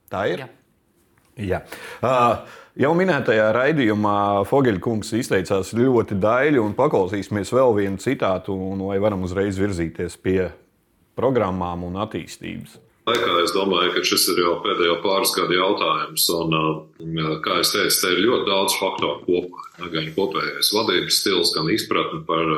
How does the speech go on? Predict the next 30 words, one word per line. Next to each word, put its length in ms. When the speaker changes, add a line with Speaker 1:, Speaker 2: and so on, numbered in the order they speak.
Speaker 3:
par 200
lietu 280
kārtību, 480
kādā 300
mēs 200
esam. 360
Un 140
tā 80
labā 320
ziņa 320
ir 80
tā, 240
ka, 180
ā, 220
tomēr, 440
manuprāt, 440
liela 300
daļa 440
no 140
sporta 360
sabiedrības 680
ir 120
sapratusi, 680
ka 140
tā, 180
kā 160
bija, 240
tā 80
vairāk 400
nebūs, 400